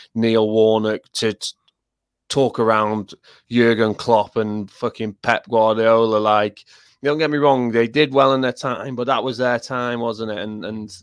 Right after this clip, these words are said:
that's what they were, that's what they were done for. So yeah, I do think it's, I do think it's part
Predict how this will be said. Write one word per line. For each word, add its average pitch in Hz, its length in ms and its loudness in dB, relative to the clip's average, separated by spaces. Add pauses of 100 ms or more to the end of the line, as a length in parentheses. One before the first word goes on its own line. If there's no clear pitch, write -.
that's - 280 -8
what 110 200 -4
they 113 120 0
were, 107 220 -2 (140)
that's - 240 -8
what 101 100 -6
they 107 100 -6
were 107 100 -6
done 113 240 -8
for. 107 280 -8
So 120 220 -2
yeah, 123 240 2
I 123 60 2
do 143 260 -6
think 156 240 -10
it's, - 280 -14
I 117 100 -4
do 131 200 -10
think 120 240 -12
it's - 140 -18
part 135 320 -6